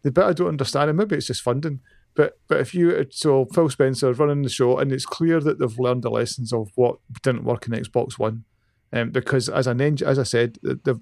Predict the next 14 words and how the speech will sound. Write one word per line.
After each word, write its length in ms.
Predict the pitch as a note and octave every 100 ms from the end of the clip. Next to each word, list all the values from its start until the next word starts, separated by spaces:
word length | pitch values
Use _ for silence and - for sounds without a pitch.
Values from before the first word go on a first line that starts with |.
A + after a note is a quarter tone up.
| -
they 80 | C3
have 260 | A#2+ G#2+ -
up-, 140 | - -
they've 320 | F#3+ B2+ A2+ - -
obviously 460 | D3 C#3+ C#3 - A#2+
put 280 | C3 -
tons 360 | - - C3+ C3+
of 100 | A2+
effort 260 | A#2 - -
into 340 | A#2 - A#2
how 180 | A#2+ A#2+
they've 120 | A#2
engineered 460 | A2+ A2 G#2+ A2 A#2
this. 340 | B2+ A2+ -